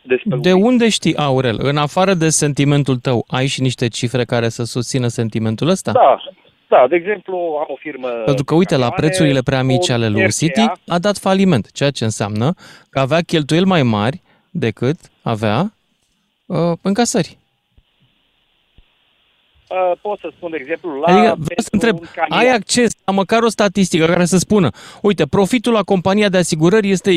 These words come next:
Speaker 2: X. Asta înseamnă că pe cap de poliță emisă, uh, e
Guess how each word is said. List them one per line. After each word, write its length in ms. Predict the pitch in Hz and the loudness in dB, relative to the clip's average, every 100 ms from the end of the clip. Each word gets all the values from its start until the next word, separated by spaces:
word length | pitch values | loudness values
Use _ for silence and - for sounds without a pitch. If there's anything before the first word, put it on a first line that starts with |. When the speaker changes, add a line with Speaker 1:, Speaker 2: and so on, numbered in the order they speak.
| 135 | 2
Speaker 2:
X. 260 | - - - - - _ | -2 -10 -16 -20 -20 _
Asta 300 | - 214 - | -4 -4 0
înseamnă 400 | 175 - 220 226 | 0 0 2 2
că 140 | 196 185 | 0 -2
pe 140 | 175 | -2
cap 200 | 147 214 | -2 -2
de 140 | 170 | -2
poliță 720 | 156 180 175 156 165 139 120 - | 0 0 0 0 0 2 0 -2
emisă, 600 | 139 165 226 - 240 233 - _ _ _ _ _ | 0 0 0 2 2 2 -4 _ _ _ _ _
uh, 200 | 170 175 156 | 0 2 2
e 300 | 165 190 | 2 4